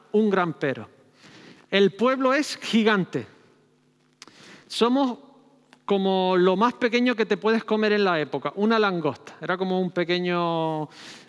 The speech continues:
eh, aperitivo. Pues somos para ellos como lo más pequeño.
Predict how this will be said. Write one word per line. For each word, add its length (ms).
eh, 760
aperitivo. 840
Pues 260
somos 480
para 300
ellos 340
como 240
lo 140
más 160
pequeño. 560